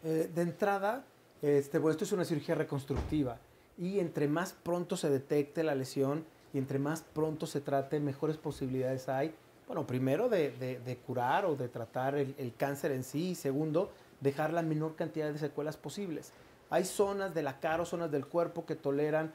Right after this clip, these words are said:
resecciones de piel más amplias sin, sin mucho problema. Es decir, y hay zonas que con una muy pequeña resección se nota mucho. Es decir, el borde de los párpados, el borde de la nariz, el borde de la oreja, los labios,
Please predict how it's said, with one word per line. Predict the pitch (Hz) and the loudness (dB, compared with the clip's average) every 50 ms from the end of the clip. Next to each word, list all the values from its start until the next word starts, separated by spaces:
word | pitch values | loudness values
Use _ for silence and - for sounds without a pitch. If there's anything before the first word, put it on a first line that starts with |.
| - - - - - | -12 -20 -20 -20 -10
resecciones | - - 147 139 160 147 - - 170 170 170 156 | -4 -4 -2 -2 -2 -4 -2 -2 -2 -2 0 -2
de | 156 | -2
piel | 160 - 165 160 156 | -2 0 0 0 2
más | 156 160 156 160 165 | 2 0 -2 0 0
amplias | 165 160 156 - 160 156 156 151 147 | -2 -2 -2 -2 0 0 0 0 0
sin, | - - - 139 135 135 143 143 | -4 -8 -4 -2 -2 -2 -2 -4
sin | - - 160 160 175 | -6 -4 -2 -2 0
mucho | 190 202 208 202 - 175 | 0 -2 -2 -2 -4 -6
problema. | - 180 180 185 196 202 180 156 143 - - - - - - - - - - - - | -4 -4 -4 -2 0 0 0 -2 -4 -8 -10 -18 -20 -20 -20 -20 -20 -20 -20 -20 -6
Es | - 156 147 143 | -2 -2 0 0
decir, | 160 156 - 196 185 165 156 - | 0 -2 0 -2 -2 -2 -2 -2
y | 170 160 160 156 | -2 0 2 2
hay | 165 185 180 | 2 0 -2
zonas | - - 233 214 185 156 143 147 151 - - - - - - - - - - - | 0 2 2 2 2 0 -4 -4 -6 -8 -14 -20 -20 -20 -20 -20 -20 -20 -8 -6
que | 160 - | -6 -2
con | - 151 165 | 0 0 0
una | 185 220 247 | 2 2 2
muy | 247 233 233 220 | 2 2 0 0
pequeña | 226 220 208 - 196 180 180 175 | 0 -2 0 0 0 0 0 -2
resección | 160 156 - - - - 175 165 156 | -2 -2 -4 -6 -4 -2 -4 -4 -4
se | 160 - 160 | -4 -4 -4
nota | 156 156 151 151 156 143 | -2 -2 -4 -4 -4 -6
mucho. | 143 131 123 - - - - - - - - - - | -4 -6 -8 -8 -12 -16 -18 -18 -20 -20 -20 -20 -16
Es | - 160 131 | -14 -10 -2
decir, | - 170 156 | -2 2 2
el | 147 139 139 | 2 2 2
borde | 131 151 165 175 170 160 175 160 | 0 0 0 0 0 0 0 0
de | 143 139 | 2 0
los | 131 127 - | 0 -2 -4
párpados, | - 143 135 135 131 - 139 131 135 135 135 135 - | -6 -6 -6 -6 -4 -4 -4 -2 -2 -2 -4 -4 -4
el | 135 131 131 | -4 -4 -2
borde | 127 151 156 151 143 147 143 | -2 -2 -2 -2 0 -2 -2
de | 143 | -2
la | 131 127 127 | -2 -2 -4
nariz, | 127 123 123 131 135 135 131 131 - | -4 -4 -2 0 0 0 -2 -2 -2
el | 139 131 | -4 -4
borde | 131 127 143 151 156 147 156 143 | -2 -2 -2 -4 -2 -2 -2 -2
de | 147 135 | -2 -2
la | 127 120 | -2 -2
oreja, | 120 123 127 - - 131 127 127 123 - - - - - - - - | -4 -4 -6 -6 -4 -4 -4 -4 -6 -10 -20 -20 -20 -20 -16 -6 -2
los | 139 143 139 - - | -2 -2 -2 -2 0
labios, | 151 151 151 143 143 147 143 147 143 | 2 2 2 2 2 2 0 0 0